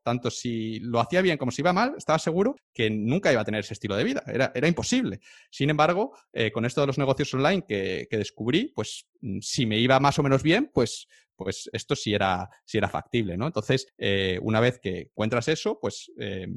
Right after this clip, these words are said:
empezar a recorrer ese nuevo camino. Y yo personalmente, pues, mm, recomiendo a la gente que nunca hagan el, el, que no hagan un cambio radical, ¿no? Yo,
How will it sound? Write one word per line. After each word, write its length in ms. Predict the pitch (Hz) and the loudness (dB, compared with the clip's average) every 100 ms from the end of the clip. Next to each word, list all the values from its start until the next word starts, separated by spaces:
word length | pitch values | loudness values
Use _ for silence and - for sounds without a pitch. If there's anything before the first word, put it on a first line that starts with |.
| - _ _ | -12 _ _
empezar 360 | 113 117 175 117 | -4 -4 0 2
a 60 | 127 | 4
recorrer 280 | 131 127 | 4 4
ese 120 | 127 131 | 4 4
nuevo 180 | 123 | 4
camino. 480 | 127 127 156 202 302 _ | 6 4 4 0 -4 _
Y 100 | 131 | -2
yo 160 | 120 131 | 2 2
personalmente, 720 | 151 147 135 131 131 151 156 _ | 2 0 0 0 0 -2 -2 _
pues, 240 | - - - | -8 -8 -10
mm, 260 | - 104 101 | -10 -8 -6
recomiendo 400 | 110 107 107 123 | -4 -2 0 2
a 40 | |
la 60 | 135 | 2
gente 400 | - 147 165 - | 0 -2 -4 -4
que 160 | 120 | -2
nunca 460 | 107 117 131 135 131 | 0 0 0 2 4
hagan 320 | 135 139 135 | 4 2 2
el, 720 | 120 113 104 101 101 95 95 - | 0 -2 -4 -6 -8 -10 -12 -12
el, 400 | - 101 95 90 - | -10 -8 -10 -12 -8
que 100 | 107 | -2
no 60 | |
hagan 140 | 120 147 | 0 0
un 100 | 127 | 0
cambio 260 | 123 117 | 2 2
radical, 500 | 107 104 98 110 92 | 2 0 0 0 0
¿no? 140 | 95 147 | -2 -2
Yo, 340 | 113 117 117 | 0 0 -2